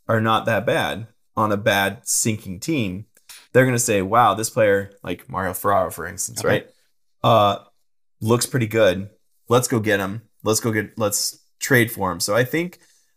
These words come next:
Speaker 1: a lot of the Sharks players here are gonna be, um, in the spotlight, if you will, because they just went through the Northeast. Now all, all eyes on not just media, but, like,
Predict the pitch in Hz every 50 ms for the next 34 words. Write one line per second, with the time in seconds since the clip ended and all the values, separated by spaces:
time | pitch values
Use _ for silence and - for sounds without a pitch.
0 | _ _ _ - - 135 127 135 135 147 156 151 - - - 131 123 120 117 110
1 | 113 123 - - 120 113 113 107 107 - - - 120 113 113 - - 120 107 98
2 | 98 - - 101 98 98 95 - - 98 98 98 104 101 98 98 101 98 95 95
3 | 92 87 - - - 90 87 87 85 80 78 78 71 85 95 _ _ _ _ _
4 | _ _ _ _ _ _ _ _ _ _ _ _ _ _ - - _ - 156 160
5 | 139 131 - - 135 120 - - 101 104 87 85 - - 85 82 82 73 69 -
6 | - _ _ _ _ _ _ _ _ - 120 120 113 98 104 101 107 104 - 110
7 | 101 92 - - 95 90 90 90 92 90 - 95 85 78 - - - - _ _
8 | - - 113 113 113 98 87 123 120 117 113 - - - _ _ _ _ _ _
9 | _ - 120 127 117 110 113 120 117 104 95 92 92 - - 85 92 92 82 101
10 | - _ _ _ _ _ _ _ _ - 120 127 135 135 110 107 104 110 120 117
11 | 104 98 90 80 82 92 98 95 - - 104 98 98 95 - -